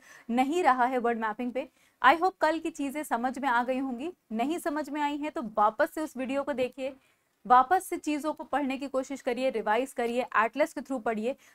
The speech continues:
तब चीज़ें आपकी क्लियर हो जाएंगी। आज होली स्पेशल क्लास है,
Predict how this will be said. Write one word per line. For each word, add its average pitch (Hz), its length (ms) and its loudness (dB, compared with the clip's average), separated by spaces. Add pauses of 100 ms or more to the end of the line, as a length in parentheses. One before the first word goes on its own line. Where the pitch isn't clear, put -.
(140)
तब 311 140 6
चीज़ें 247 300 -2
आपकी 240 440 -4 (220)
क्लियर 220 240 4
हो 196 120 -8
जाएंगी। 180 380 -14 (540)
आज 277 320 6 (380)
होली 285 260 4
स्पेशल 320 380 0
क्लास 277 340 2
है, 330 120 -2